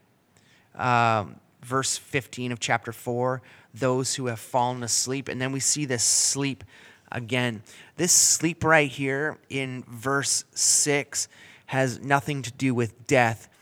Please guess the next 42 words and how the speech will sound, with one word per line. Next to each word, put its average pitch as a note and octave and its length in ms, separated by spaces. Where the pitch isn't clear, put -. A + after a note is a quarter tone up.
It's - 240
the C#3 80
very C#3+ 320
fact C#3+ 420
that F2+ 120
you're B2 120
not C#3 300
paying D#3+ 280
attention C3 600
to C3 100
what's C3 240
going C#3 400
on C3+ 160
around B2 540
you. G#2+ 320
Uh, C3 200
it D#3+ 120
would, D#3 240
it D3 220
may D#3+ 200
be F#3+ 140
considered D#3+ 640
the C3 80
same D3 500
as C3 220
an B2+ 120
apathy D3 580
towards C3 540
the B2+ 80
things C3 440
of A2 180
God. G2+ 500
It D#3+ 140
may F3+ 120
be F#3+ 140
this D#3+ 220
ho-hum E3+ 800
attitude D3 640
to C3+ 80
the B2+ 100
very C#3+ 320
fact C3+ 500